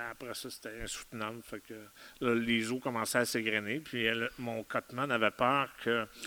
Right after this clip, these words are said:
vu que il s'égrenait, il s-, il était détaché, qu'il rentre dans, dans mon œil. Donc, euh, là, j'aurais perdu un œil en plus, tu sais.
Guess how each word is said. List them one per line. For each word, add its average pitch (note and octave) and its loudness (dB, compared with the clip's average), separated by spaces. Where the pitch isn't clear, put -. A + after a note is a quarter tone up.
vu B2 -4
que A#2 -4
il - -14
s'égrenait, A2+ -2
il C#3+ 2
s-, - -2
il A#2 -2
était A2 -2
détaché, A2 2
qu'il A#2 -2
rentre B2+ -4
dans, A#2 0
dans A#2 -4
mon A2 -4
œil. B2+ -10
Donc, B2 -12
euh, A#2 -6
là, A#2+ -2
j'aurais A2+ 2
perdu A2+ -2
un A2+ 2
œil A#2 2
en G#2+ -2
plus, - -8
tu C3+ -10
sais. B2 -14